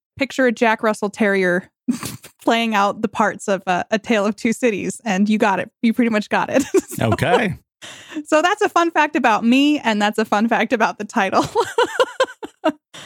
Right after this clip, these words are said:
Speaker 1: In this episode, Bortus sings two songs at a very epic concert that was put on.
Speaker 2: Mm-hmm.
Speaker 1: The first one is called Nature Boy, and that song was originally recorded by American jazz singer Nat King Cole,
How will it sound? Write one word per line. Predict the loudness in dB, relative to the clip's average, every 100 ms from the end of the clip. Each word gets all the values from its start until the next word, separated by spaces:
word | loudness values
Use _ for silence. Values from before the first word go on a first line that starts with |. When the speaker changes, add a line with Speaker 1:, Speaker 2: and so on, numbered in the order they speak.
| -20 _ _ _ -4
Speaker 1:
In | 0 0
this | 0
episode, | 0 -2 0 0 0 0
Bortus | 0 2 0
sings | -2 -2 0 0 0
two | 0 0
songs | 0 0 0 0 -2 -4 _ -2
at | 0
a |
very | 2 2 2 0 0
epic | -4 -4 -6 -8 -10
concert | -2 -2 -2 -6 -6 -4
that | -4
was | 0
put | 2 2
on. | 2 2 2
Speaker 2:
Mm-hmm. | 0 -2 -6 _ -2
Speaker 1:
The | 0
first | 2 0 2
one | 0
is | 0
called | -2 0 2 0 -4 -12 -2
Nature | 2 2 0 0 0
Boy, | 0 -2 -2 -6 -8 _
and | 0 0
that | 0
song | -2 0 0
was | 0
originally | 0 0 0 2 2
recorded | 0 -2 -2 0 0
by | -2 -2
American | 0 0 -2 -2 -2 0
jazz | 0 0 -2
singer | -2 -2 -2
Nat | 0 0 -2 -2
King | 0 0
Cole, | 0 0 2 0